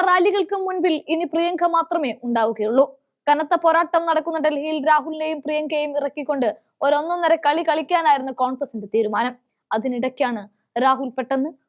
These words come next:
അസുഖബാധിതനാവുന്നത്. ഇത്തരത്തിലൊരു നിർണായക സമയം വന്നു ചേരുമ്പോൾ പ്രിയങ്കയിലൂടെ അത് മറികടക്കാനാവും എന്ന് തന്നെയാണ് കോൺഗ്രസ് വിശ്വസിക്കുന്നത്.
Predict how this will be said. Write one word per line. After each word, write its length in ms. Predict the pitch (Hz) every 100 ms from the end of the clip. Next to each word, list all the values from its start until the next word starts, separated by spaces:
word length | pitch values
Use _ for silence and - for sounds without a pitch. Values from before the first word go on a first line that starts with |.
| _ -
അസുഖബാധിതനാവുന്നത്. 1200 | 226 269 - 262 233 208 220 196 185 196 196 254 - _ _ -
ഇത്തരത്തിലൊരു 460 | 359 427 427 427 370 311
നിർണായക 460 | 277 320 339 359 -
സമയം 260 | 311 311 330 294
വന്നു 180 | 294 320
ചേരുമ്പോൾ 380 | 302 294 277 294 269
പ്രിയങ്കയിലൂടെ 760 | 269 285 311 320 302 294 277 277 -
അത് 120 | 247 294
മറികടക്കാനാവും 1000 | 262 285 320 269 269 285 277 262 269 311 -
എന്ന് 140 | 294 320 311
തന്നെയാണ് 400 | 339 339 226 208 _ _ _
കോൺഗ്രസ് 380 | 262 254 240 - 233
വിശ്വസിക്കുന്നത്. 580 | - 208 202 208 220